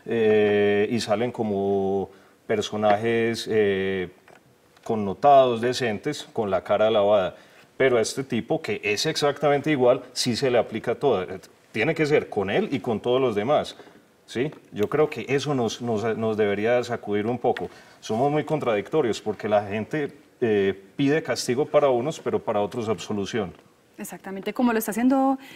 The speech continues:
Speaker 2: eh, su familia, digamos, de-, no podemos darle la espalda, es nuestro familiar, incluso sus hermanos trataron de cambiar la escena del crimen, pues para que la pena no sea mayor, para que la sanción sea menor o para que sea declarado enfermo mental. Bueno,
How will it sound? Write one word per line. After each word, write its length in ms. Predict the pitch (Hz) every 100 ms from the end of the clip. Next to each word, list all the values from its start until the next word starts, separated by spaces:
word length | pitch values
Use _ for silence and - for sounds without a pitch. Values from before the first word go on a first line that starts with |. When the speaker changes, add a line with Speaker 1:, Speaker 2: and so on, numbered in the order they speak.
| -
Speaker 2:
eh, 180 | 185 175
su 100 | 170
familia, 420 | 175 180 226 170
digamos, 360 | 156 170 175 170
de-, 80 | 190
no 160 | 190
podemos 260 | - 220 226
darle 160 | 226 226
la 120 | 208
espalda, 500 | - 196 170 175 185
es 100 | 175
nuestro 240 | 175 226
familiar, 500 | 208 233 226 208 180
incluso 440 | 220 - 247 269 -
sus 180 | 180
hermanos 300 | 180 185 190
trataron 380 | 214 214 185 185
de 60 | 214
cambiar 300 | 214 175 196
la 80 | 196
escena 220 | 196 190
del 100 | 196
crimen, 340 | 185 175 202 - - - - - -
pues 160 | 202 -
para 240 | 196 185
que 680 | - 190 180 180 180 175 160
la 140 | 196
pena 180 | 196 208
no 120 | 220
sea 260 | 226 226 214
mayor, 600 | 214 156 160 220 254 254
para 160 | 220 175
que 100 | 165
la 80 | 156
sanción 540 | 165 156 180 180 170
sea 180 | 170 185
menor 360 | 185 190 240
o 100 | 240
para 180 | 202 180
que 120 | 180 175
sea 140 | 190
declarado 580 | 220 196 170 175 196 190
enfermo 320 | 170 190 185
mental. 360 | 208 180 233 -
Bueno, 160 | -